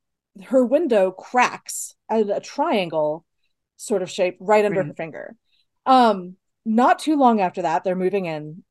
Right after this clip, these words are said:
Speaker 1: Uh, the, she has a, an experience with a mirror, which this is the moment that I think both of
Speaker 2: Yes.
Speaker 1: us were like, "Oh, that's the
Speaker 2: Oh,
Speaker 1: movie."
Speaker 2: now I remember.
Speaker 1: <laughs>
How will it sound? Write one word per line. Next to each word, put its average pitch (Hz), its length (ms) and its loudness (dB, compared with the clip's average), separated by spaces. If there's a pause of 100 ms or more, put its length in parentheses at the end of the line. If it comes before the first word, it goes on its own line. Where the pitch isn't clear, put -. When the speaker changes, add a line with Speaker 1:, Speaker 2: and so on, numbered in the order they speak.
Speaker 1:
Uh, 170 340 2 (180)
the, 185 180 0 (320)
she - 180 -4
has 202 340 4
a, 196 300 0
an 214 100 -2
experience 196 540 0
with 175 100 -8
a 180 60 -4
mirror, 170 480 -4 (180)
which 208 560 -4 (100)
this 226 180 0
is 233 120 -2
the 226 100 -2
moment 202 340 0
that 196 100 0
I 185 80 -2
think 175 160 -6
both 190 160 0
of 185 60 -4
Speaker 2:
Yes. 175 80 -10
Speaker 1:
us - 40 -20
were 185 140 -4
like, 180 260 -4
"Oh, 247 360 4
that's 269 400 -10
the 262 80 -4
Speaker 2:
Oh, 311 360 2
Speaker 1:
movie." 277 60 2
Speaker 2:
now 262 240 4
I 311 80 4
remember. 269 640 0
Speaker 1:
<laughs> 320 400 0